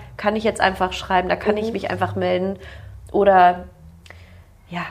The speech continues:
Speaker 1: keine Ahnung, wir hatten, bevor wir den Podcast gestartet haben, auch über Reisen geredet.
Speaker 2: Mhm.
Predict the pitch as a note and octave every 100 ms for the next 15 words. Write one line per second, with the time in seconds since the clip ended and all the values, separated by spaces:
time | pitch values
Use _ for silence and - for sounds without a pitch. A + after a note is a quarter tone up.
0 | - - F#3 F3+ F3 E3+ F3+ F#3+ G3+ F3+
1 | - F#3+ F#3 F3+ G3+ - F#3+ - F3+ F#3+
2 | F#3 F#3+ F#3 F3+ F#3 - - F3+ F3+ -
3 | F#3+ F3 D#3+ F3+ F#3+ F#3+ F#3 F#3 F3 F3+
4 | G3 F#3+ F#3+